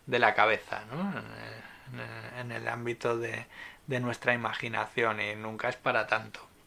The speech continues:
Después de todo, la, la humanidad lleva muchos años aquí, siguen viviendo y no les pasa absolutamente nada por, por vivir las cinco emociones. No hace falta quedarse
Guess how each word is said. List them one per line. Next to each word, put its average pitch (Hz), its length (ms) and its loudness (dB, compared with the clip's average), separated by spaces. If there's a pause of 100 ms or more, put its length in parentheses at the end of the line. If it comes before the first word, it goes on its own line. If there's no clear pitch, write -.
(460)
Después 120 300 -8
de 120 120 -6
todo, 120 520 -6
la, 107 320 -12 (520)
la 120 120 4
humanidad 117 420 0
lleva 131 220 8
muchos 117 380 -4
años 117 320 2
aquí, 123 400 2
siguen 117 320 2
viviendo 117 460 2
y 143 60 0
no 110 100 2
les 110 120 0
pasa 113 260 4
absolutamente 113 840 -2
nada 120 380 -4
por, - 280 -8 (640)
por 131 200 6
vivir 123 360 4
las 127 260 6
cinco 123 420 0
emociones. 104 720 0
No 107 120 -6
hace 113 160 -6
falta 107 320 2
quedarse 104 540 2